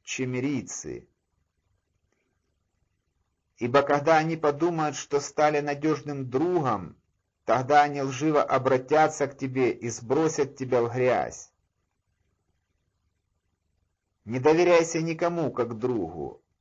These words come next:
ведь весь этот мир произошёл обманно,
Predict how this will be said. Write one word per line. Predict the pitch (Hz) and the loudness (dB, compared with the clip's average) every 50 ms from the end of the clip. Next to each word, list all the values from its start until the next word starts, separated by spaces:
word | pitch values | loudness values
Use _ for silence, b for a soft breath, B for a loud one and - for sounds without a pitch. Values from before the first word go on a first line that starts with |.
| _ _ _ _ _ _ _ _ | _ _ _ _ _ _ _ _
ведь | 104 104 113 143 151 135 131 127 | -12 -6 -2 -2 -2 -2 -2 -2
весь | 135 160 165 160 160 | 2 2 2 2 2
этот | 160 156 160 147 147 - - | -2 0 0 0 -2 -2 -8
мир | 143 151 160 170 175 170 151 123 | -6 -4 -4 -2 -2 0 0 -2
произошёл | - - 135 131 131 131 127 135 135 131 - 143 131 113 - | -2 -2 0 2 2 2 2 0 -2 -2 0 0 0 0 2
обманно, | 135 131 120 117 123 135 139 127 113 98 92 87 82 76 69 67 - | 0 -2 -2 -2 -4 -2 -2 0 0 -2 -4 -8 -12 -12 -14 -14 -16